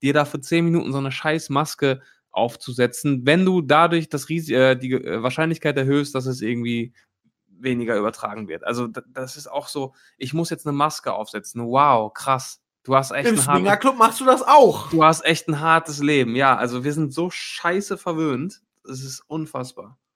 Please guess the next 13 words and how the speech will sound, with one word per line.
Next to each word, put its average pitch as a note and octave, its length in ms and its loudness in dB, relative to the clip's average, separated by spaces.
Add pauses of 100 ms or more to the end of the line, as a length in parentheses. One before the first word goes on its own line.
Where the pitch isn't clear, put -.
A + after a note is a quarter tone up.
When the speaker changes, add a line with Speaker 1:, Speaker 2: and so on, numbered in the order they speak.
(320)
Speaker 2:
Genau, F#3 280 -4
und F3+ 220 -4
dann G#3+ 260 0
eben A3 260 -4
hat, A3 240 0
trotzdem D4 300 -4
hat B3 100 0
er G#3+ 80 4
gut G#3+ 200 -6
argumentiert, F#3 600 -4
muss E4+ 160 -10
ich D4+ 120 -10
sagen. D#4+ 200 -4